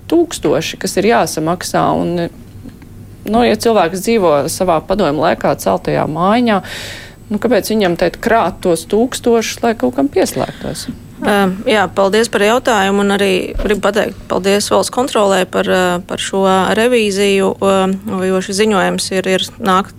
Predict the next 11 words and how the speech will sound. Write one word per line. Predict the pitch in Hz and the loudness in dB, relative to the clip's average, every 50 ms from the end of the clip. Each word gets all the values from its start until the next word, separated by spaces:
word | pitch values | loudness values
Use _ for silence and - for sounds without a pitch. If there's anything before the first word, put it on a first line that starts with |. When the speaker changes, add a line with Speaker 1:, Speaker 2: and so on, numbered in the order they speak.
| - - - - - | -20 -20 -20 -12 -4
Speaker 2:
tieši | - 208 190 - - 196 | -2 0 0 0 0 -2
labā | 190 185 180 180 | 0 0 2 2
laikā, | 185 196 214 233 - 185 180 180 | 2 2 2 0 0 0 0 2
jo | 180 185 | 2 0
mēs | 180 180 - | 0 -2 -4
pašlaik | - 208 - - 190 190 185 | -8 -8 -4 -2 -2 -2 -2
plānojam | - 196 190 202 208 202 185 180 180 180 180 185 | 0 0 2 2 2 2 2 2 0 0 0 -2
arī, | 185 185 190 185 185 175 - - - - - - - - - - - | -2 0 0 0 0 -2 -6 -12 -14 -12 -12 -12 -12 -12 -14 -10 -4
ā, | - 190 190 185 190 | 0 2 4 4 2
gan, | 180 196 190 196 196 190 | 2 2 2 2 4 4
ā, | 190 | 2